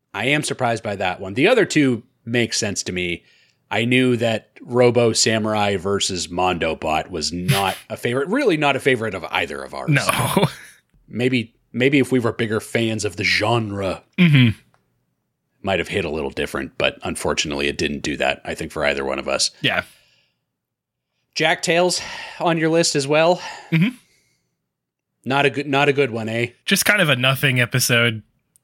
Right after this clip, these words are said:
Speaker 2: Um, I, I did like the bit with, like, the pixie or the fairy or whatever she was. And I think if that had been an entire episode,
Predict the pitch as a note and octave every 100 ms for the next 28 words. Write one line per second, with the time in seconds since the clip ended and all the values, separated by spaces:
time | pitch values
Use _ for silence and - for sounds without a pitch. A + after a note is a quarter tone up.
0 | - D3 A#2+ B2 C3 A#2+ - _ - D3
1 | D3 D#3 C#3+ C#3 G3 F3+ C#3+ D3+ D#3 -
2 | A#2+ A#2 C3 B2+ B2 A#2+ A#2+ - _ _
3 | - A#2 B2+ B2+ A#2+ B2 - B2+ A2 A2
4 | - C#3+ - - G2 F#2+ - G#2 G2 -
5 | B2+ A#2 G#2+ G2 G2 G2 G2+ - G2+ F#2+
6 | F#2 - - _ _ _ A#2 G#2+ G2+ D#3
7 | C3+ B2+ C3 A#2+ B2+ B2 A2 B2 A#2 A#2
8 | A#2 B2 - B2 B2 C3 C3+ C3 C#3 D3
9 | D3